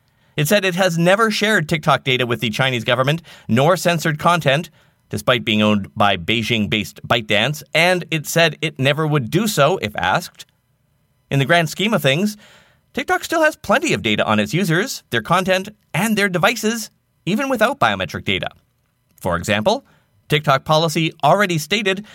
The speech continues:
it automatically collects information about users' devices, including location data based on your sim card and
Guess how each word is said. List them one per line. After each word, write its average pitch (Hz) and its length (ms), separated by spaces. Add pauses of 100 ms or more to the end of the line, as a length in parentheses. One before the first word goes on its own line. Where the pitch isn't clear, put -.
(300)
it 151 200
automatically 180 560
collects 113 280
information 110 500
about 127 180
users' 110 460 (140)
devices, 101 720 (580)
including 185 440
location 185 600
data 165 360
based 165 260
on 151 100
your 127 100
sim 190 240
card 175 460 (360)
and 127 200